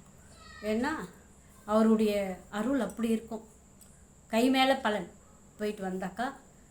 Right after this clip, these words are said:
திருச்செந்தூர் முருகனை நீங்க மூணு ராசிக்காரங்க பார்த்துட்டு,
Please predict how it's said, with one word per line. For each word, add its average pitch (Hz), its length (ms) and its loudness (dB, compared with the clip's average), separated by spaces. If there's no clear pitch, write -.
திருச்செந்தூர் 220 540 -2
முருகனை 202 420 -6
நீங்க 196 260 -6
மூணு 196 280 -4
ராசிக்காரங்க 202 760 -6
பார்த்துட்டு, 196 480 -4